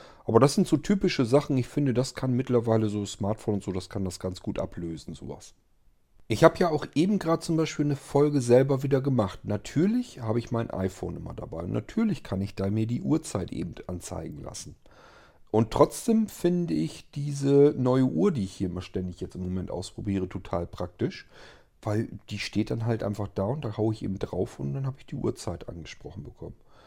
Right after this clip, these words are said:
Äh, das mache ich im Normalfall mehrfach, ähm, sonst auch mit dem Amazon Echo, dass ich einfach sage, wie spät ist es und krieg dann die Uhrzeit,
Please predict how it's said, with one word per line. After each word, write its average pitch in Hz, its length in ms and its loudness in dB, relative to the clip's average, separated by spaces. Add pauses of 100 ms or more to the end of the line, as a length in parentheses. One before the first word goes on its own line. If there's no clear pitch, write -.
(600)
Äh, 101 340 0
das - 280 -2
mache 123 200 2
ich - 180 -8 (120)
im 120 120 4
Normalfall 143 800 4
mehrfach, 127 840 2 (100)
ähm, 120 280 0
sonst 127 340 2
auch 110 240 -4
mit 110 220 -4
dem 104 220 0
Amazon 101 440 -4
Echo, - 240 -6
dass 110 160 -6
ich - 140 -6
einfach 110 220 -6
sage, 101 380 -4
wie 92 80 -4
spät - 360 -4
ist 139 100 -6
es 139 160 -6
und - 160 -12
krieg - 160 -8
dann 98 160 -6
die 92 80 -6
Uhrzeit, 147 480 -4